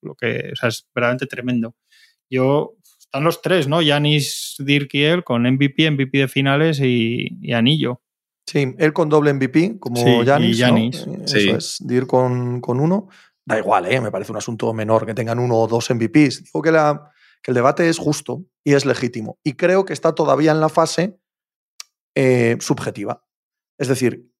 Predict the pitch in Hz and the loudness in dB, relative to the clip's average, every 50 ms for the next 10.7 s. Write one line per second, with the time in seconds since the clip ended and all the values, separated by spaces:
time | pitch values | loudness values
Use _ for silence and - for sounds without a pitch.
0 | _ _ - 160 151 160 160 165 180 160 156 156 165 170 156 151 160 156 139 - | _ _ 0 2 4 4 4 2 0 -2 0 2 2 2 4 4 2 2 0 -2
1 | 143 120 120 123 139 147 143 160 - 156 - - 139 131 131 - 160 147 127 117 | -4 -4 -2 0 0 0 0 0 2 2 2 2 2 0 0 0 0 0 0 0
2 | - 120 120 139 147 143 175 233 - _ _ _ _ _ _ _ _ _ _ - | -2 0 2 2 2 2 0 -4 -8 _ _ _ _ _ _ _ _ _ _ -4
3 | 135 139 143 135 151 147 147 101 143 139 135 139 139 139 135 117 113 107 104 110 | -2 0 2 2 2 2 2 2 2 2 2 2 2 2 2 0 0 -2 -4 -6
4 | 117 127 - _ _ _ _ _ _ _ - - - - 120 139 185 - - _ | -6 -8 -10 _ _ _ _ _ _ _ -10 -6 -2 0 2 2 2 0 -4 _
5 | _ _ - 123 120 120 123 120 117 117 117 117 117 - 151 139 - 139 123 127 | _ _ -8 -8 -6 -6 -6 -6 -6 -4 -6 -6 -6 -4 -6 -2 0 2 2 2
6 | 127 120 - 139 139 - 165 156 151 151 151 - - 139 131 - 131 117 123 117 | 2 2 2 0 0 0 0 0 0 0 -2 -4 -2 -2 -2 -2 0 2 2 2
7 | 113 110 123 196 - _ _ _ _ _ - - - 117 113 113 110 113 107 110 | 0 -2 -6 -8 -12 _ _ _ _ _ -12 -10 -6 -6 -6 -6 -6 -6 -6 -6
8 | - - 127 123 120 123 127 117 123 175 196 214 - - _ - - 120 - 104 | -2 -2 0 0 0 0 0 0 2 2 0 0 -2 -6 _ -12 -10 -8 -6 -6
9 | 120 117 - 135 - 120 127 135 147 143 156 175 180 - - 127 127 120 120 120 | -4 -2 0 0 2 2 2 4 4 2 2 2 -2 -4 -4 -2 -2 0 0 0
10 | 123 - 131 123 120 117 110 - - 117 113 - - - | 0 0 2 2 2 0 0 0 0 0 0 -2 -6 -14